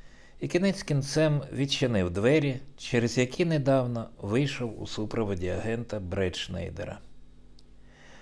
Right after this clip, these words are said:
У пивній панувала могильна тиша. Там сиділо кілька відвідувачів, і між ними сторож костьолу святого Аполінарія.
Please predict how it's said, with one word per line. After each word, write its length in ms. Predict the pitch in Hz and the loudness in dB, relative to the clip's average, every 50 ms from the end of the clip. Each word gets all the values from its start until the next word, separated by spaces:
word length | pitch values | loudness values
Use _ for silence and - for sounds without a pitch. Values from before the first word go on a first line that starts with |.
| - - - - - - - - | -20 -18 -18 -18 -16 -16 -8 -6
У 100 | 117 117 | -2 4
пивній 360 | - 151 151 165 175 185 180 | 6 6 6 6 4 4 2
панувала 600 | 185 175 165 156 156 151 143 147 147 143 135 120 | 4 4 2 4 4 4 4 4 4 4 4 4
могильна 540 | 110 104 98 98 101 101 98 104 101 101 98 | 4 4 2 4 4 4 2 2 2 2 0
тиша. 540 | 98 - 95 82 92 - - - 101 104 - - - - - - - - - - - - - - - - - - | 0 -2 -6 -6 -6 -6 -8 -10 -10 -10 -14 -16 -20 -20 -20 -20 -20 -20 -20 -20 -20 -20 -20 -20 -20 -20 -6 0
Там 220 | 147 156 165 147 | 2 2 2 2
сиділо 440 | - - 156 139 131 143 135 135 123 | 0 -2 -2 0 2 2 2 2 0
кілька 380 | - - 127 113 - - 101 | 0 -2 -2 -2 0 -2 -2
відвідувачів, 880 | 90 90 90 87 98 117 147 147 143 135 131 123 - - 131 123 117 117 - - - - - - - - - | 0 0 -2 0 0 0 0 0 2 0 0 0 -2 -4 -4 -4 -6 -6 -10 -14 -18 -18 -18 -20 -18 -8 -4
і 100 | 120 127 | 0 2
між 160 | 139 139 139 | 4 4 4
ними 260 | 170 190 185 180 160 | 4 4 4 4 2
сторож 420 | 147 - - 143 147 147 135 - - | 0 2 2 4 6 6 4 2 2
костьолу 600 | - 113 104 - - - 123 127 135 131 127 117 | 0 -2 -2 -2 -2 -2 0 2 2 2 0 -2
святого 560 | - - 101 98 95 95 101 107 101 104 104 | -2 -4 -4 -4 -2 0 0 0 2 4 2
Аполінарія. 800 | 101 101 - 95 98 98 90 90 90 87 90 92 92 92 - | 2 2 0 -4 -4 -4 -4 -4 -4 -4 -4 -6 -6 -8 -10